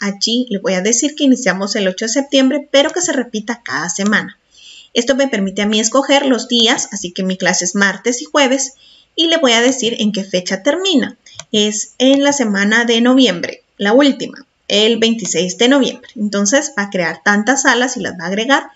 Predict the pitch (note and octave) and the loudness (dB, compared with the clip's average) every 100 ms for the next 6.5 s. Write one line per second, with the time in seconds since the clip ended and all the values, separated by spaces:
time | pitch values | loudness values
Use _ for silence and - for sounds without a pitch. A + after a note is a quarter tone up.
0 | _ _ _ - A3 B3+ C4+ B3+ G#3+ A3+ | _ _ _ -4 -2 0 2 4 2 0
1 | B3 B3 F3+ G3+ G3+ G3 B3 D4+ D4 G#3+ | -4 -4 -4 -2 0 0 0 0 -2 0
2 | E3+ F3+ A3+ A#3+ - F#3 F#3+ G#3 B3+ - | 0 0 -4 -6 -2 -2 0 -2 -6 -10
3 | - _ _ _ - A#3+ B3+ B3 G3 E3+ | -18 _ _ _ -2 2 2 0 -2 0
4 | F#3 F#3+ G3+ G3+ C4 C4+ D3 - - - | 0 0 -2 0 0 0 -6 -6 -14 -14
5 | _ _ _ _ - - - - _ E4 | _ _ _ _ -20 -20 -20 -20 _ 0
6 | E4+ A#3+ B3 - | 2 2 0 -2